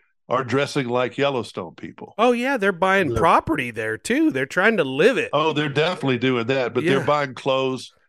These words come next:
Speaker 2: That's
Speaker 1: that, you know,
Speaker 2: nice.
Speaker 1: that like he wears. It's sort of that modern Western wear,
Speaker 2: I saw
Speaker 1: or
Speaker 2: one,
Speaker 1: in some
Speaker 2: I
Speaker 1: cases, full-blown Western wear.
Speaker 2: I saw one the other day that I love, so if you wanna get me a,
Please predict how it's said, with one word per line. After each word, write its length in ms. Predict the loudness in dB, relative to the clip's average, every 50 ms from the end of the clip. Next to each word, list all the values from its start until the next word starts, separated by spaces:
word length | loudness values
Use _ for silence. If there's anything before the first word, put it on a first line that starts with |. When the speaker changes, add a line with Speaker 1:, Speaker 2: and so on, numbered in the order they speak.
| _ _
Speaker 2:
That's 240 | -6 -4 -4 -4 -4
Speaker 1:
that, 160 | -6 -6 -4
you 80 | -2 0
know, 60 | 0
Speaker 2:
nice. 80 | 0 0
Speaker 1:
that 80 | -2 0
like 220 | 0 0 -2 -2
he 120 | -4 -4 -2
wears. 380 | -2 0 0 0 -2 -2 -2
It's 160 | -6 -8 -8
sort 240 | -6 -4 -2 -2 -2
of 60 | -2
that 260 | 0 0 -2 -2 -4 -8 -14 _ _ _
modern 500 | -6 -2 0 0 0 0 -2 -4 -6 -6
Western 500 | -2 -2 -2 -2 -2 -6 -10 -12 -10 -6 -4
wear, 460 | -2 0 0 0 0 -2 -4 -6 -10 _ _ _ -4
Speaker 2:
I 100 | -4 -2
saw 280 | -2 0 4 6 6
Speaker 1:
or 40 | 8
Speaker 2:
one, 140 | 8 6 4
Speaker 1:
in 60 | 2
some 180 | 0 -4 -2 0
Speaker 2:
I 100 | 0 0
Speaker 1:
cases, 380 | 0 -2 -4 -6 -8 -12 -18 -10
full-blown 520 | -6 -6 -6 -4 -4 -4 -4 -2 -2 -4 -4
Western 400 | -4 -4 -4 -6 -8 -10 -10 -6
wear. 260 | -4 -2 -2 -2 0 0
Speaker 2:
I 80 | -2 0
saw 220 | 2 2 4 4 4
one 100 | 4 4
the 80 | 4 2
other 120 | 2 2
day 140 | 0 0 2
that 120 | 2 0
I 120 | 0 -2 -2
love, 400 | -2 0 0 0 0 0 -2 -4
so 120 | -4 -6
if 80 | -4 -4
you 100 | -2 -2
wanna 200 | 0 0 0 0
get 200 | -2 -2 -2 -2
me 160 | -2 -2 -2
a, 140 | -2 -4